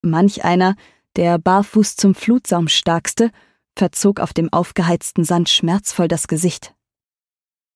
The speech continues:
Nur die Anwärterinnen auf den Titel der Sylter Libelle ließen sich von der Hitze und der schwirrenden Luft nicht beirren.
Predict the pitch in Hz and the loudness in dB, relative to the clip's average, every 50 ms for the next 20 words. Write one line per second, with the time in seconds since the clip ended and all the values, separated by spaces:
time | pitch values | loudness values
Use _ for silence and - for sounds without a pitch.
0 | _ _ _ _ - 175 175 175 208 269 311 330 - - 175 - - - 185 226 | _ _ _ _ -2 0 2 4 4 4 4 2 0 -2 -4 -2 0 2 4 4
1 | 254 233 220 220 226 220 - - 202 190 208 214 214 214 202 - 170 - - - | 4 4 2 2 0 0 0 0 2 4 6 6 6 6 4 2 -2 -4 -2 0
2 | 175 170 - - - 226 - 226 208 185 185 175 170 170 165 160 165 185 220 247 | 0 0 0 0 -2 0 2 4 2 2 2 0 0 0 0 2 2 2 2 2
3 | - - 214 196 202 196 175 - 202 214 202 165 - - - _ _ _ _ _ | 2 2 2 6 6 4 4 6 4 4 4 2 0 -4 -8 _ _ _ _ _
4 | _ - - 165 151 - - 165 160 175 - - 175 165 156 160 151 - - 196 | _ -4 -4 -4 -2 -2 -2 -2 -2 -2 -2 -2 -2 -2 -2 -2 -4 0 0 0
5 | 202 - - - 226 240 - 190 175 160 - 165 156 - - - 185 190 185 190 | 0 0 -2 0 0 0 0 -2 -4 -2 -4 -4 -2 -2 -2 0 2 2 2 2
6 | 185 170 175 170 175 196 214 - - - 240 262 254 - - - - - - 160 | 2 2 2 2 2 2 0 0 0 0 0 0 0 -2 -4 -4 -2 -2 -2 -2
7 | 156 156 147 143 | -2 -2 -4 -4